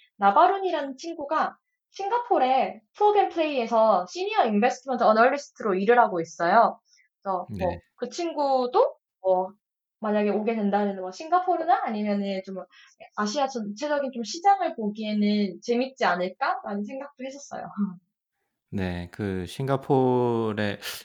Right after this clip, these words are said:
Speaker 2: 그 친구는 아니고 다른 친구는 지금 앞으로 리스트업에 올라와 있는데 참고로 하고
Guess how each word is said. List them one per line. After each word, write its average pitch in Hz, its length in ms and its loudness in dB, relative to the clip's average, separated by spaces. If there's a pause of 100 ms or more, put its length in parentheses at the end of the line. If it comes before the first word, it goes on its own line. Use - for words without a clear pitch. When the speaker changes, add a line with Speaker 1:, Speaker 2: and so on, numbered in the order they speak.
Speaker 2:
그 127 100 -6
친구는 165 420 -4
아니고 95 720 -4
다른 104 300 -8
친구는 95 1400 -6
지금 87 600 -10 (300)
앞으로 95 440 -10
리스트업에 101 720 -4
올라와 95 400 -2
있는데 85 380 -10
참고로 120 340 -4
하고 104 180 -4